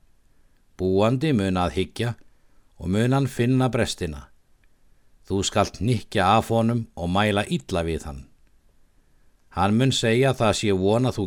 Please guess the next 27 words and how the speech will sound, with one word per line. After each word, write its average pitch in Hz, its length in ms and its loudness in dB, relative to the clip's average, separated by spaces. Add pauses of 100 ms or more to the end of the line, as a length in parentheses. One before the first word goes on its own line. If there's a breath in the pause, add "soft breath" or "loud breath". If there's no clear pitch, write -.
gefist 98 380 0
honum 98 240 0
eigi 98 240 2
vel, 113 280 0 (720)
er 104 140 0
þú 131 260 0
gefst 135 280 0
öllum 151 440 -2
öðrum 110 360 0
illa. 73 320 -8 (1160)
Þá 90 60 2 (100)
skalt - 240 0
þú 90 160 -4
fljúga 110 400 2
á 107 100 2 (120)
hann 120 180 0 (320)
þótt 104 240 -2
þú 120 160 -2
sért - 300 -4
því 104 100 0
óvanur, 101 600 0 (680)
og 120 160 -8
still 107 300 -4
þó - 220 0 (180)
aflinu 117 400 0
að 101 240 0
þú 98 80 -4